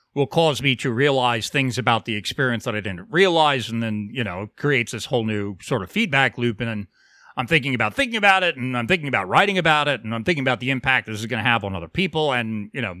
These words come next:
there are, shall we say, like, power, feelings of, like, power and, I don't know, guilt involved in that, and they all have their own complicated implications. Suffice it to say, though, like, I spend most of my life, um,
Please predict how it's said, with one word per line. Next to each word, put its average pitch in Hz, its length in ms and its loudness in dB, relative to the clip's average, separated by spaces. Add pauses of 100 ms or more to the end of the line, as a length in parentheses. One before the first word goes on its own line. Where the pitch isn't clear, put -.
there 120 140 0
are, 95 160 -2 (640)
shall 180 220 4
we 135 80 2
say, 135 320 0
like, 107 260 -2
power, 156 460 2
feelings 180 480 2
of, 131 160 0
like, 120 240 -4
power 135 480 2
and, 98 320 -6 (160)
I 135 100 2
don't 120 80 2
know, 110 100 0
guilt 127 440 0 (100)
involved 107 480 -4
in 98 80 -8
that, 98 220 -4
and 107 100 -10
they 110 140 -2
all 98 340 -4
have 110 160 -2
their 104 220 -2
own 95 300 -6 (120)
complicated 104 640 -2
implications. 95 680 -6 (1040)
Suffice 277 380 4
it 180 80 0
to 147 200 -4
say, 302 380 4
though, 123 220 0
like, 131 200 2
I 156 120 2
spend 190 360 0
most 170 360 0
of 139 120 -4
my 139 220 4
life, 120 580 0 (200)
um, 120 580 0